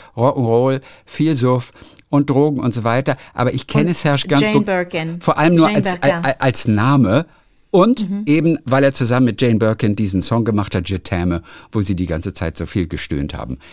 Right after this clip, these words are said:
Speaker 1: der bei verschiedenen Radiostationen, äh, verboten wurde, der aber einfach ein, ein, eine mega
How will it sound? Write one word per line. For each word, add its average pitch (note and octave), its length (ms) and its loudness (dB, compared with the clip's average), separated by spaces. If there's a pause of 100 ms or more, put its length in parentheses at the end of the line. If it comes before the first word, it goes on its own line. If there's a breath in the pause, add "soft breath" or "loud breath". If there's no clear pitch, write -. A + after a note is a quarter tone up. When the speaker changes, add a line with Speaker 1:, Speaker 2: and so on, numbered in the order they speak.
(200 loud breath)
Speaker 1:
der A2 80 0
bei G#2+ 140 2
verschiedenen G2+ 420 0
Radiostationen, E2 760 -4 (400 soft breath)
äh, C#2+ 160 -8
verboten G#2+ 420 -2
wurde, F#2+ 180 -2 (160)
der E2 100 -4
aber G#2 140 -2
einfach - 480 -6 (360)
ein, F#2 200 -4
ein, - 180 -2
eine A#2+ 220 -2
mega C3+ 640 -2